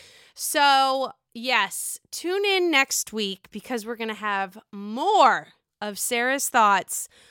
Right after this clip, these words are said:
with everything Bravo, especially what's going on right now, Scandoval, Jersey, Summer House. Let's hear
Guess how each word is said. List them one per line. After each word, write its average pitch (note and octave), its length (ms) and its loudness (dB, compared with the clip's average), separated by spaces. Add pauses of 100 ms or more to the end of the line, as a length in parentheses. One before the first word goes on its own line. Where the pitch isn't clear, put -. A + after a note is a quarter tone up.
(140)
with G3 160 -16 (100)
everything C4 640 -2
Bravo, F#3+ 800 0
especially - 920 -2
what's C#4+ 200 -4
going C4+ 260 2
on A#3+ 160 4
right A3 160 0
now, G#3 240 0
Scandoval, G3+ 960 -4 (560)
Jersey, A3+ 840 0 (460)
Summer C#4+ 540 2
House. C4 560 6
Let's D4+ 220 -2
hear C5+ 160 -2